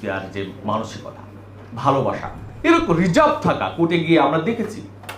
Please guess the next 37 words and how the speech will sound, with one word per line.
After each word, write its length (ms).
আমি 180
তো 60
অন্তত 220
এটা 220
জানি 240
যে 120
আমি 100
রাজশাহী 340
ইউনিভার্সিটির 540
আইন 160
সম্পাদকও 500
ছিলাম 220
দেড় 240
বছর, 220
আমি 200
কোর্টে 280
গিয়েছি 360
এবং 120
অনেক 220
আইনজীবীদেরকে 600
দেখেছি। 260
যে 60
আমরা 300
যেন 120
কোর্টে 180
রিজার্ভ 280
না 140
থাকি, 180
আমার 260
সামনে 280
কেউ 200
কথা 240
বলতে 260
পারবে 280
না, 60
ভয় 320
পাবে। 220